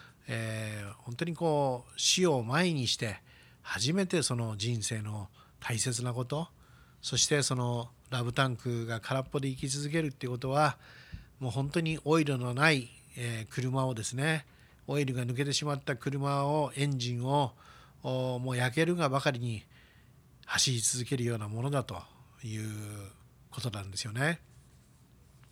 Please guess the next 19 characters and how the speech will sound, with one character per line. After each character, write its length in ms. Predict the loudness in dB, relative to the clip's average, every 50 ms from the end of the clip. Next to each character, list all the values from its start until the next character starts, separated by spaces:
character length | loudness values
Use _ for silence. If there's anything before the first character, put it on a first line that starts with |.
| -20 -18 -10
で 100 | -4 -4
す 80 | -2 0
か 80 | 0
ら 80 | 0 0
や 60 | -2
っ 20 | -2
ぱ 100 | -2 -2
り 60 | -2
私 220 | 0 0 -2 -2
た 100 | -2 -2
ち 120 | -4 -4 -4
は、 360 | -2 0 2 2 2 0 -2 -8 -16 -20 -20 -20 -20 -20 -20 -20 -20 -20 -20 -20 -20 -16 -10
え 380 | -8 -6 -6 -4 -6 -6 -8 -2
ー、 60 | 2
愛 140 | 2 4 4
し 180 | 4 4 2 2
愛 120 | 2 2
さ 120 | 4 4 4
れ 260 | 2 2 0 -4